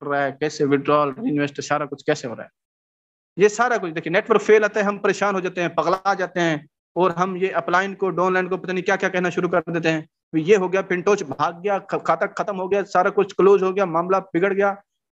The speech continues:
ये पिंटोच ने चूना लगा दिया, सब कुछ लेके भाग गया।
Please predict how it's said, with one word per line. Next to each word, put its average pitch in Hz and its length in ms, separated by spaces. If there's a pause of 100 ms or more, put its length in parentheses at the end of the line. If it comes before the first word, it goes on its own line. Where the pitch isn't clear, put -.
(120)
ये 196 120
पिंटोच 196 680
ने 208 100
चूना 190 300
लगा 170 340
दिया, 196 220
सब 196 280
कुछ 196 200
लेके 190 180
भाग 165 220
गया। 131 280